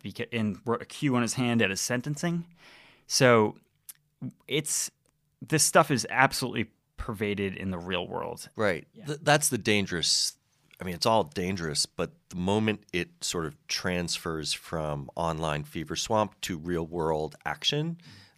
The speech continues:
Speaker 2: that's where it's really sort of insidious.
Speaker 1: Yeah, that's where it, that's where it gets scary. And it's not just staying on the internet now, because so many people's identities are tied to what, what they're saying online now that why would they,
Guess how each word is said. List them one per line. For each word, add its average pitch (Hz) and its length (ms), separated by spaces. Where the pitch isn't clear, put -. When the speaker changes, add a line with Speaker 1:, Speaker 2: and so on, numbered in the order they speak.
Speaker 2:
that's - 600
where 71 200
it's - 180
really - 400
sort - 220
of - 300
insidious. - 760
Speaker 1:
Yeah, 180 140
that's 165 180
where 202 100
it, 143 280
that's 147 240
where 165 120
it 143 60
gets 147 160
scary. 113 340
And 98 80
it's 113 120
not 160 460
just 120 300
staying 90 840
on 92 180
the 90 80
internet 87 340
now, - 300
because 139 200
so 175 160
many 160 140
people's 123 300
identities 92 540
are 85 200
tied 87 380
to 87 240
what, 87 260
what 85 120
they're 85 100
saying 90 340
online 92 360
now 123 220
that 104 200
why 92 200
would 95 200
they, 87 300